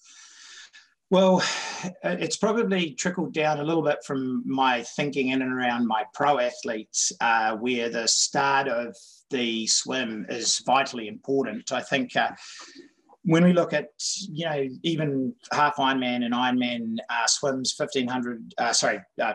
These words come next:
one point nine Ks, three point eight Ks, uh, long, long swims, uh, where, you know, fitness and muscular endurance is really, really important. Um, but in the pro race,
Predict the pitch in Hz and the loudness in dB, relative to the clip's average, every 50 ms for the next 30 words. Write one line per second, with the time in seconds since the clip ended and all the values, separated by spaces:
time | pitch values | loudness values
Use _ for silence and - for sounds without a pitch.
0 | - _ - 135 127 127 123 143 139 139 135 - 131 120 123 123 120 120 120 - | -6 _ -12 -6 -6 -4 -4 -2 -2 -4 -2 -2 -2 0 0 0 0 -2 0 2
1 | 123 120 117 - - - 143 135 120 - 123 120 120 117 110 95 - - 117 113 | 2 2 2 0 -2 0 0 0 0 0 -2 -2 0 -2 -4 -4 -4 -2 0 0
2 | 110 110 107 - - - - 117 113 117 127 147 156 165 170 170 160 151 151 147 | 0 0 0 -2 -2 0 0 0 0 0 2 2 4 4 4 4 4 4 4 2
3 | 143 131 123 - - - 156 147 139 135 123 120 120 110 - - - - - 123 | 2 0 -2 -2 0 0 0 0 0 0 -2 -2 -4 -2 -2 -2 -4 -2 0 0
4 | 123 117 117 117 117 117 127 127 123 123 123 117 117 - 131 131 117 117 - - | 2 2 2 0 0 0 -2 -2 0 0 -2 -4 -4 -4 -2 -2 -2 -2 -2 0
5 | - 190 190 - 147 139 135 - - - - - 120 127 123 120 120 120 120 117 | 0 0 0 0 -4 -4 -2 -2 0 -2 -2 -2 -2 -2 -2 0 -2 -2 -4 -4
6 | 110 - 123 98 139 135 131 - - 135 120 113 113 113 110 98 117 120 117 110 | -6 -8 -6 -2 0 0 0 0 -2 -2 -4 -4 -4 -6 -8 -6 -4 -4 -4 -2
7 | 95 - - 110 - - 135 127 117 113 110 117 113 110 107 104 - - - 151 | -4 -4 -6 -6 -4 -2 -2 -2 -2 -2 -4 -4 -4 -4 -4 -6 -8 -2 4 6
8 | 156 156 - 95 113 - - - - - - - - - - - - - 139 143 | 6 6 6 2 -2 -8 -12 -18 -20 -20 -20 -20 -20 -20 -20 -18 -6 -4 -2 -2
9 | 143 139 139 - 170 165 180 175 165 - - - - - 170 175 190 202 196 185 | 0 -2 2 2 4 4 4 4 2 0 -4 -6 -2 2 4 6 6 6 4 4
10 | 156 127 123 120 123 - - - - - | 4 2 2 2 0 -2 -2 -2 -2 -4